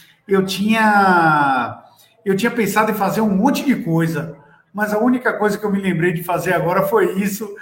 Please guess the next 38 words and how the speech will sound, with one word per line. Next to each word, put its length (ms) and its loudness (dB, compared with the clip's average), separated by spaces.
e 240 0
eu 160 4
fiz, 320 -2
eu 80 2
acho 180 0
que 120 -10
tá 100 2
de 80 -2
bom 160 -6
tamanho." 480 -2
E 80 -6
pra 340 2
mim, 420 -4
você 340 -2
representou 640 2
muito 540 0
o 20 -6
nosso 320 -4
país, 400 -4
meu 140 -10
irmão. 400 -10
E 100 -16
tenho 180 0
a 20 -2
certeza 560 2
que 560 4
muita 320 4
gente 320 2
aqui 220 0
ficou 160 -4
muito 300 2
feliz 300 0
e 40 0
muito 220 0
emocionada 600 -2
com 60 -8
o 40 -10
seu, 720 0